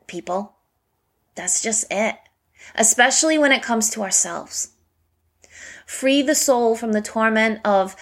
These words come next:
past quote-unquote mistakes and rid your energy of shame or guilt, because you are a human, a human who is learning, and there is no shame in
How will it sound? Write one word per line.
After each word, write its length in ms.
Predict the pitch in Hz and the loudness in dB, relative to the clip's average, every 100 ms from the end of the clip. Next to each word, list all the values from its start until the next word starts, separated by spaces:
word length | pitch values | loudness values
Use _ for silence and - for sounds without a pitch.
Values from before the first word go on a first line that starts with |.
| - _ | -20 _
past 480 | - 220 208 208 - | 0 2 2 -2 -4
quote-unquote 640 | 233 214 214 214 220 202 | 0 2 2 -2 -4 -4
mistakes 640 | 208 - 240 240 202 - - | -2 0 2 0 0 -4 -4
and 240 | 220 208 208 | -2 -2 2
rid 280 | 220 226 | 2 2
your 160 | 240 240 | -2 -2
energy 480 | 226 226 220 220 208 | -2 -2 0 0 0
of 200 | - 208 | -2 -4
shame 600 | - - - 240 226 190 - | -2 0 2 2 0 -2 -2
or 120 | 220 | -2
guilt, 520 | 208 - 240 233 - _ _ _ _ _ _ _ _ - | 0 2 2 0 -4 _ _ _ _ _ _ _ _ -10
because 360 | 226 254 233 | -6 -2 -2
you 140 | 262 240 | -2 -2
are 440 | 220 233 233 - _ _ _ _ | 0 0 -2 -8 _ _ _ _
a 80 | 208 | -6
human, 520 | 208 220 220 202 160 _ _ _ _ _ _ - - | -2 0 2 0 -6 _ _ _ _ _ _ -20 0
a 80 | 254 | 0
human 540 | 247 269 320 320 302 - - - | 2 0 2 2 0 -6 -20 -6
who 140 | 269 | 0
is 180 | 262 233 | 2 2
learning, 680 | 214 214 226 254 233 190 180 _ - _ | -2 0 2 4 2 -4 -8 _ -20 _
and 160 | 214 214 | 0 2
there 160 | 214 | 2
is 140 | 214 202 | 2 2
no 200 | 208 247 | 0 2
shame 600 | - 285 254 220 180 - _ _ _ _ _ _ _ _ _ _ _ _ _ _ _ _ _ _ - | 2 4 2 0 -4 -14 _ _ _ _ _ _ _ _ _ _ _ _ _ _ _ _ _ _ -2
in 240 | 208 185 | -2 -2